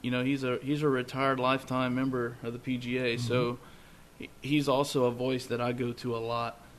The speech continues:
Speaker 1: in decisions that I need to make, and, you know, guidance, and, and he's been really good, um, and he's doing a phenomenal job keeping our golf course where we need it to be. And we've, you know, just because of the way they've done their work on the outside,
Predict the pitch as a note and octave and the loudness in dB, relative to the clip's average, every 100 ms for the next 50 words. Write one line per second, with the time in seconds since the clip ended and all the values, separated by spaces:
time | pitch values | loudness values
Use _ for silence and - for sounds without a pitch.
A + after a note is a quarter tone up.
0 | - - A#2 A#2 A#2+ C3 B2 A#2+ A#2+ A#2 | -16 -8 -6 -6 -4 -2 -2 -4 -4 -6
1 | A#2+ A#2+ A2+ A2+ A2+ A2 - - - A#2+ | -6 -6 -6 -6 -6 -6 -10 -20 -8 -6
2 | A#2 A2+ A#2 A2+ - - - A#2+ A#2 A2 | -4 -4 -6 -10 -14 -20 -8 -4 -4 0
3 | A#2 A#2 A#2 A2+ - - A2 A2+ - - | 0 2 -2 -8 -12 -14 -14 -16 -18 -20
4 | - - A#2+ C#3 C3 B2+ B2+ B2+ B2 B2 | -20 -12 -2 0 0 -2 0 -2 -2 -4
5 | B2 A2 G#2+ - A2+ A2+ A2+ A2+ A#2 A#2+ | -4 -4 -4 -10 -6 -6 -6 -10 -6 -4
6 | B2 B2+ B2 A#2+ A#2 A#2+ A#2 A#2+ A#2 A2+ | -4 -4 -4 -4 -6 -6 -4 -4 -6 -8
7 | A#2 A2 G#2+ G#2 G2+ - - - - - | -8 -6 -6 -8 -10 -18 -20 -20 -20 -8
8 | - A#2+ A#2+ A#2+ G#2+ A#2 A2+ - A#2 A#2 | -4 -2 0 -2 -2 -2 -2 -4 -4 -4
9 | A2+ - A#2 A#2 A2+ A2+ A2+ - G#2+ A2+ | -4 -4 -4 -4 -6 -6 -8 -10 -10 -8
10 | A2+ A#2 B2 A#2+ C#3+ C#3 - - - - | -8 -8 -6 0 0 0 -8 -20 -20 -6
11 | B2+ B2+ B2+ - - - - D#3 D#3+ D3 | -2 0 -2 -6 -16 -20 -4 -4 0 0
12 | D3+ D3 C#3 B2+ - - - - - - | 2 2 0 -2 -10 -18 -20 -20 -20 -18
13 | - A#2+ C3 C3+ C3 B2+ C3 C3 C3 B2 | -8 -2 2 2 2 -2 -2 0 0 0
14 | B2+ C3 B2 B2 A#2+ B2+ B2 B2 B2 B2 | 0 -2 -4 -4 -2 -4 -4 -4 -2 -2